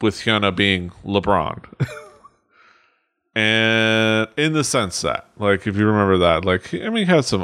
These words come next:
uh, he had some, uh, cut reporting, but, like, my guess is they were all getting renewed,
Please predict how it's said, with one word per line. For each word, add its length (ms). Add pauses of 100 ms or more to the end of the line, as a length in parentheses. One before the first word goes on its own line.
uh, 280
he 120
had 100
some, 340
uh, 260
cut 280
reporting, 560 (260)
but, 160
like, 220 (1400)
my 320
guess 680
is 400
they 140
were 200
all 140
getting 220
renewed, 600